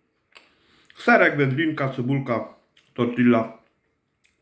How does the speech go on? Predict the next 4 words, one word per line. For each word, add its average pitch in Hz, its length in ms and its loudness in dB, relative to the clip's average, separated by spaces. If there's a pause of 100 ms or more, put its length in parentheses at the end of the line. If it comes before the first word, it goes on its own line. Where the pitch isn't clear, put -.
(1300)
Proste, 175 540 2 (1500)
w 123 100 -6
miarę 143 240 6
dietetyczne. 127 840 0